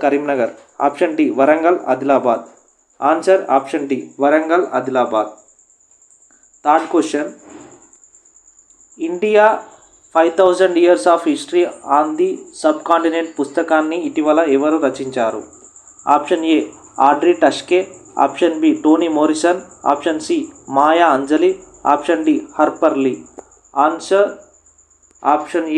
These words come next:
ఏ ఆడ్రీ టష్కి. ఈమె యూఎస్ఏ చరిత్రకారిణి. ఫోర్త్ క్వశ్చన్, ప్రపంచంలోనే అత్యధిక రుణభారం ఉన్న దేశంగా నిలిచినది? ఆప్షన్ ఏ అమెరికా, ఆప్షన్ బి భారత్, ఆప్షన్ సి రష్యా, ఆప్షన్ డి చైనా. ఆన్సర్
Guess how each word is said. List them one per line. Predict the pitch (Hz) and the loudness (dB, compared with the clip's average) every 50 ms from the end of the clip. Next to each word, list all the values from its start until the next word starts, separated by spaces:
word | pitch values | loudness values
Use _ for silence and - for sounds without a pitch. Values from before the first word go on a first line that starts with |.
| 156 147 | 2 2
ఏ | 123 - - - _ _ _ _ _ _ | 0 -2 -8 -20 _ _ _ _ _ _
ఆడ్రీ | 135 139 147 151 151 165 170 165 156 | 0 0 0 0 -2 -6 -6 -2 0
టష్కి. | 147 135 - - - - 135 - - - _ _ _ _ - | -2 -2 -2 -6 -10 -10 -12 -12 -12 -16 _ _ _ _ -14
ఈమె | 143 147 156 165 170 160 151 156 | -10 -8 -6 -4 -4 -4 -4 -2
యూఎస్ఏ | 170 175 170 165 160 - 175 175 180 175 156 - - - - | 0 0 0 0 -2 -2 -2 0 0 -2 -4 -8 -14 -8 -4
చరిత్రకారిణి. | 156 143 143 143 - 139 139 127 127 127 123 117 113 107 - - _ _ _ _ _ _ _ _ _ _ _ _ _ _ _ _ _ _ _ _ - - _ _ _ _ _ _ _ | -4 -4 -4 -4 -4 -4 -4 -2 -2 -2 -4 -4 -6 -12 -18 -20 _ _ _ _ _ _ _ _ _ _ _ _ _ _ _ _ _ _ _ _ -20 -20 _ _ _ _ _ _ _
ఫోర్త్ | - 190 190 190 202 202 | 0 0 2 2 0 0
క్వశ్చన్, | 175 - - - 160 170 - - - - | 0 0 -2 -4 -8 -8 -12 -10 -4 -2
ప్రపంచంలోనే | 160 156 156 196 196 196 - 208 190 190 190 190 196 190 170 139 | 0 0 2 0 0 0 0 0 2 2 2 2 4 2 2 0
అత్యధిక | 135 - 180 175 185 - 180 165 | 0 0 -2 0 2 2 2 2
రుణభారం | 156 156 160 156 160 165 165 165 160 156 | 2 2 2 2 4 4 4 2 0 0
ఉన్న | 156 165 160 151 147 | 0 0 0 0 0
దేశంగా | 147 143 143 156 156 156 160 160 156 | -2 -2 -2 -4 -2 0 0 -2 -2
నిలిచినది? | 147 147 131 - 139 139 127 117 117 90 - _ - 117 131 143 | -4 -6 -8 -8 -8 -8 -8 -8 -8 -12 -14 _ -2 0 0 0
ఆప్షన్ | 139 - 170 160 160 156 156 | 0 -2 -6 -6 -2 -2 -2
ఏ | 151 - - 127 | -2 -2 -2 -4
అమెరికా, | 143 151 156 160 156 160 175 185 196 - - - _ _ _ _ - | -2 -2 -2 -2 0 0 0 0 0 -2 -8 -18 _ _ _ _ -2
ఆప్షన్ | - 135 135 - 160 160 151 | -2 -2 0 -2 -2 -2 0
బి | 151 147 139 131 | 0 -2 0 2
భారత్, | 135 143 151 160 175 180 180 - - - - 120 | 2 4 4 4 4 2 0 -4 -10 -6 -2 -2
ఆప్షన్ | 131 135 - 165 156 156 - | -2 -2 -2 -4 -4 -4 -4
సి | - 170 165 160 - - _ _ - 139 | -6 -6 -6 -8 -10 -18 _ _ -4 -4
రష్యా, | 139 139 - - 175 170 170 170 - - 127 139 | -4 -2 -2 -2 0 0 -2 -2 -6 -4 -4 -4
ఆప్షన్ | 135 - - 156 147 151 | -2 -4 -6 -6 -4 -4
డి | 156 156 - | -4 -2 -2
చైనా. | - 143 143 139 131 113 - - _ _ _ _ _ - | -4 -4 -4 -6 -8 -10 -12 -14 _ _ _ _ _ -4
ఆన్సర్ | 135 139 151 156 151 - 165 170 180 | -2 -2 -2 -2 -4 -6 -4 -4 -4